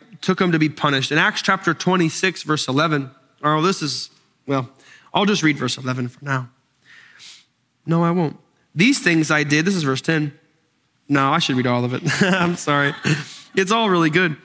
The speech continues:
He says, "Indeed, I myself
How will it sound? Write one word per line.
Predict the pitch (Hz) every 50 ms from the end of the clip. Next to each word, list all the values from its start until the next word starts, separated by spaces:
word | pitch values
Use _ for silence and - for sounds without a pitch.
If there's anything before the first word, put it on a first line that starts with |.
| - - _ _ - - -
He | - 254 254
says, | 226 - 247 220 202
"Indeed, | 208 214 208 196 180 233 240 233 220 202 180 -
I | - 185 196 214
myself | 226 226 220 208 202 - - 226 208 190 170 165 151 -